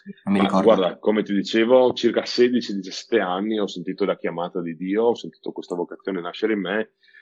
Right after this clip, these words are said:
Speaker 2: ma, mm, la decisione vera e propria, diciamo, la si prende nel momento in cui si viene ordinati prima diaconi, poi sacerdoti,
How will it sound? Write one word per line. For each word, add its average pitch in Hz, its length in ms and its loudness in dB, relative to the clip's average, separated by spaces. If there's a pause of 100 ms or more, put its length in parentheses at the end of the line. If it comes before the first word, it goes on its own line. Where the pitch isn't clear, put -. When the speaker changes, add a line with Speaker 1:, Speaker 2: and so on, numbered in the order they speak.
(280)
Speaker 2:
ma, 95 680 0
mm, 87 200 -8 (400)
la 95 120 -2
decisione 95 560 -2
vera 98 160 4
e - 80 -2
propria, 110 420 4
diciamo, 98 400 -2
la 95 140 -2
si - 160 -10
prende 92 320 0
nel 92 140 -2
momento 85 360 -6
in 87 80 -2
cui 87 380 0
si 85 140 -8
viene 82 180 -6
ordinati 78 640 -8
prima 85 240 -6
diaconi, 82 540 -8
poi 80 140 -8
sacerdoti, 76 640 -10